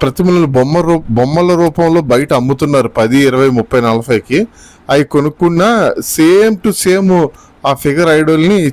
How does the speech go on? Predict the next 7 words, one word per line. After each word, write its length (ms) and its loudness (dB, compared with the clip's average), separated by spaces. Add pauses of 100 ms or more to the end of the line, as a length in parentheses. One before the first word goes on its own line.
చేసి 300 0
ఉంచుతారు. 460 -2 (540)
ఇతను 220 0 (100)
దైవాంశ 520 0
సంభూతుడని, 720 0 (600)
దత్తాత్రేయకి 960 0 (460)
మరొక 320 0